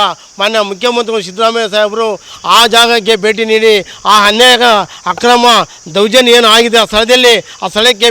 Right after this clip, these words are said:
ಭೇಟಿ ನೀಡಿ ಅಲ್ಲಿರ್ತಕ್ಕಂಥ ಸುಧಾಕರ್ ರೆಡ್ಡಿ ಅವ್ರನ್ನ ತಮ್ಮ ಕಾಂಗ್ರೆಸ್ ಪಕ್ಷದಿಂದ ಅವ್ರನ್ನ ಉಚ್ಚಾಟನೆ ಮಾಡಿ, ಅವನ ಮೇಲೆ ಕಾನೂನು ಚೌಕಟ್ಟಿನಲ್ಲಿ ಎಸ್ ಸಿ ಎಸ್ ಟಿ ಕೇಸ್ ಹಾಕಿ ದಾಖಲೆ ಮಾಡಬೇಕು ಅಂತೇಳಿ ಆನೇಕಲ್ ಡಾಕ್ಟರ್ ಬಿ ಆರ್ ಅಂಬೇಡ್ಕರ್ ಯು-, ಯುವಕ ಸಂಘ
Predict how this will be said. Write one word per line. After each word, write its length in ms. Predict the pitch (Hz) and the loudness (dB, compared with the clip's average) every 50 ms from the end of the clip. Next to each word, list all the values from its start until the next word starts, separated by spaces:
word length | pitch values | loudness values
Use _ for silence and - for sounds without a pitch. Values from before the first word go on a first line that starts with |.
| 190 202 | 0 -2
ಭೇಟಿ 220 | 233 269 277 269 254 | -4 -4 -4 -2 -2
ನೀಡಿ 220 | 254 254 247 247 233 202 170 - - - - - | 0 0 2 2 2 2 0 -4 -10 -12 -8 -6
ಅಲ್ಲಿರ್ತಕ್ಕಂಥ 580 | 196 214 240 208 233 247 196 190 226 220 208 220 214 202 170 185 | -4 -4 -4 -2 -2 -2 -2 -2 -4 -2 0 0 0 0 -2 -2
ಸುಧಾಕರ್ 380 | 220 220 254 254 214 240 226 233 | 0 0 0 2 0 -2 -2 0
ರೆಡ್ಡಿ 140 | 226 233 226 226 | 0 0 2 2
ಅವ್ರನ್ನ 280 | 220 220 220 220 220 214 185 175 - - - - - - | 0 -2 -2 -2 -2 -2 -2 -4 -8 -14 -20 -14 -8 -8
ತಮ್ಮ 180 | 208 214 220 220 208 190 147 127 - - - - - - | -6 -2 0 0 0 0 -2 -6 -12 -20 -20 -20 -6 -2
ಕಾಂಗ್ರೆಸ್ 300 | 196 214 247 262 240 214 180 | 0 2 2 2 0 0 -2
ಪಕ್ಷದಿಂದ 300 | 220 185 - 208 214 214 208 | -4 -4 -4 -4 -2 0 0
ಅವ್ರನ್ನ 280 | 214 208 208 214 214 208 202 190 165 - - | 0 0 -2 -2 0 0 0 0 -2 -6 -10
ಉಚ್ಚಾಟನೆ 340 | 202 - 277 269 226 247 262 247 233 | -4 -2 -2 0 0 0 0 0 2
ಮಾಡಿ, 200 | 233 233 226 220 190 160 - - - - 196 | 2 2 2 2 0 -2 -6 -12 -12 -6 -4
ಅವನ 140 | 190 214 214 214 226 | -2 -2 0 0 0
ಮೇಲೆ 140 | 247 254 240 185 170 - - | 2 2 0 -2 -4 -6 -2
ಕಾನೂನು 340 | 202 208 240 269 277 277 262 220 | 0 0 2 2 0 -2 0 0
ಚೌಕಟ್ಟಿನಲ್ಲಿ 500 | 240 240 208 226 214 208 226 226 220 220 214 185 - - - - - 185 | -2 -2 -2 -4 -4 -4 -2 -2 0 0 -2 -2 -6 -12 -16 -10 -8 -6
ಎಸ್ 100 | 202 180 - | -6 -4 -2
ಸಿ 60 | 262 247 | -2 0
ಎಸ್ 80 | 214 240 | 0 -2
ಟಿ 60 | 247 185 208 | -4 -2 -2
ಕೇಸ್ 160 | 233 220 196 214 | -2 0 0 0
ಹಾಕಿ 200 | 226 214 185 214 190 196 | 0 0 -2 -4 -2 0
ದಾಖಲೆ 240 | 196 220 226 240 226 226 | -2 0 0 0 0 0
ಮಾಡಬೇಕು 420 | 220 214 208 220 220 180 208 226 202 170 - - - - - | -2 -2 -2 -4 -6 -6 -6 -8 -8 -8 -10 -14 -18 -12 -8
ಅಂತೇಳಿ 340 | 202 202 208 247 277 277 240 190 147 - - - - 175 185 | -4 0 2 2 4 4 2 0 -2 -6 -14 -16 -4 0 0
ಆನೇಕಲ್ 320 | 226 269 285 269 254 269 233 247 | 2 2 2 2 0 0 0 -2
ಡಾಕ್ಟರ್ 240 | 233 220 233 233 208 | -2 -2 -2 -4 -2
ಬಿ 80 | 220 233 233 | 0 0 2
ಆರ್ 100 | 226 226 220 | 2 2 0
ಅಂಬೇಡ್ಕರ್ 300 | 220 220 202 190 214 214 | -2 -4 -4 -4 -4 -4
ಯು-, 180 | 202 208 220 240 233 220 | -4 -4 -6 -8 -6 -6
ಯುವಕ 220 | 214 196 220 202 175 | -6 -6 -8 -8 -6
ಸಂಘ 140 | 208 208 | -6 -4